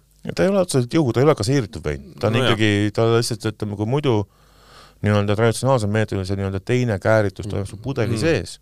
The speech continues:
Speaker 1: siis, äh, Charmat meetodil toimub tä-, täpselt sama naturaalne protsess, aga lihtsalt on suuremas nii-öelda tünnis.
Speaker 2: Ja pudelisse on, jõuab ta juba nii-öelda joodavana.
Speaker 1: Ja pudelisse jõuab gaseerituna
Speaker 2: Mhm,
Speaker 1: ning, äh, Charmat meetodi puhul on ka see, et see protsess on nagu lühem.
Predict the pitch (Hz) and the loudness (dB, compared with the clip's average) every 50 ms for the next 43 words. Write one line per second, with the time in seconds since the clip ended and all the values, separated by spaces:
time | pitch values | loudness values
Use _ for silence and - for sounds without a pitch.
0 | _ _ _ - - - - - - _ _ - - - 98 - - - 107 104 | _ _ _ -20 -20 -20 -20 -20 -20 _ _ -6 -6 -4 -4 -4 -4 -2 0 0
1 | 101 98 98 95 - 104 107 127 135 127 113 117 113 113 - 101 101 95 104 - | 0 0 -2 -2 -4 -2 0 2 2 2 2 0 -2 -2 -4 -8 -8 -8 -8 -4
2 | - 110 104 101 - 131 - - 147 - - - - - 135 117 101 95 92 110 | -4 -4 -4 -2 -4 -2 0 0 -2 -2 -6 -6 -2 0 2 2 0 -2 -2 -2
3 | 113 110 101 92 92 92 - - 104 107 - - - 90 90 95 98 95 - 92 | -2 -2 -2 -4 -6 -8 -4 -4 -4 -4 -4 -10 -8 -6 -6 -6 -6 -6 -10 -10
4 | - 98 90 - - 123 120 117 104 90 85 80 80 - - 87 87 85 85 90 | -8 -10 -8 -4 -2 0 0 2 0 0 -2 -6 -8 -8 -8 -8 -8 -6 -8 -10
5 | 87 - 139 165 185 170 107 90 - - _ _ - - 98 95 92 104 104 95 | -8 -4 -4 -4 -4 -4 -6 -8 -8 -12 _ _ -12 -6 -6 -4 -2 -2 0 0
6 | 90 87 90 85 - - 95 92 92 87 90 - - 104 107 101 92 - 98 95 | 0 -2 -2 -6 -4 -4 -4 -4 -4 -8 -10 -4 0 2 2 2 2 2 2 2
7 | 95 92 92 92 95 92 90 87 90 98 98 92 80 - - - - - - - | 2 2 0 -2 -2 -2 0 0 2 2 2 2 0 -2 -8 -10 -12 -14 -16 -18
8 | - - - - 127 - - 147 139 117 101 - - 110 104 - - 113 110 139 | -20 -6 2 4 4 6 6 6 6 6 4 4 0 0 0 0 -2 -2 0 2
9 | 143 123 110 107 95 95 92 95 95 101 - - 104 104 104 101 101 101 101 101 | 2 0 0 -2 -4 -2 -2 -2 -2 -4 -4 -2 0 0 2 2 2 2 2 2
10 | 98 98 98 - 110 117 127 131 127 127 131 127 - 104 95 - 104 107 110 110 | 2 0 0 0 0 2 2 2 4 2 2 0 -2 -4 -8 -6 -6 -4 -4 -2
11 | 101 95 95 95 101 117 110 - 101 - - - - 110 113 110 - - 90 87 | -2 -4 -4 -4 -4 -4 -4 -4 -6 -6 -6 -4 -2 -2 0 0 -2 -4 -4 -4
12 | 82 82 82 80 82 87 101 107 101 80 73 71 | -6 -6 -6 -6 -2 0 2 2 2 2 -2 -4